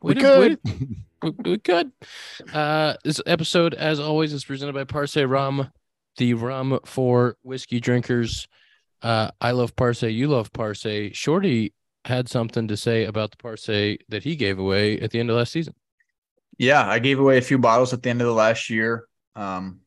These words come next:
Speaker 3: along with some tips, you know, kind of like a thank you for some people. And every single person who I gave a bottle to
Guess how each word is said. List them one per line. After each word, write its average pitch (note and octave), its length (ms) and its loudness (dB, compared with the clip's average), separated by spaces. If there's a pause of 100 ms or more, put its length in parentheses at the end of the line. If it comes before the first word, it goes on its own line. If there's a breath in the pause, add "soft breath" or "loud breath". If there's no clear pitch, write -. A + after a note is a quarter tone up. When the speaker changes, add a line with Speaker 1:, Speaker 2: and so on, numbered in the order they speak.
(480)
Speaker 3:
along C#3 240 4
with C3+ 100 0
some C3+ 140 -4
tips, C#3 380 -2
you D#3 60 -6
know, C3+ 180 0
kind C3 260 -2
of B2 100 -4
like B2 300 -4 (440)
a A2+ 60 -10
thank A#2 320 -2
you B2 140 0
for A#2+ 160 -10
some A#2+ 160 -12
people. C3 480 -4 (400 soft breath)
And A#2 140 -2
every C3+ 320 2
single D3 320 0
person A2+ 580 -2
who A2+ 160 -2
I G#2+ 140 4
gave G#2+ 420 -2
a A2+ 80 -2
bottle A2 380 4
to F2+ 400 -10